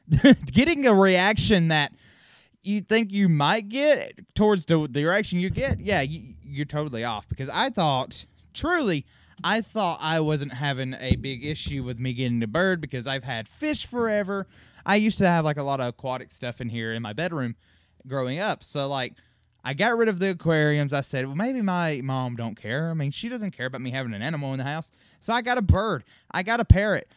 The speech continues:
I love the parrot. It was awesome. But getting home with it, Mom wasn't so happy. And granted, she shouldn't be happy because I went out and spent eleven hundred dollars on a bird.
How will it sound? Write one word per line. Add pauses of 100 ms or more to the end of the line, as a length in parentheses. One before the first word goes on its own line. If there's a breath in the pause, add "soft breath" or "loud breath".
(120 soft breath)
I
love
the
parrot.
It
was
awesome. (120)
But (580 soft breath)
getting
home
with
it,
Mom
wasn't
so
happy.
And
granted,
she
shouldn't
be
happy
because
I
went
out
and
spent
eleven
hundred
dollars
on
a
bird.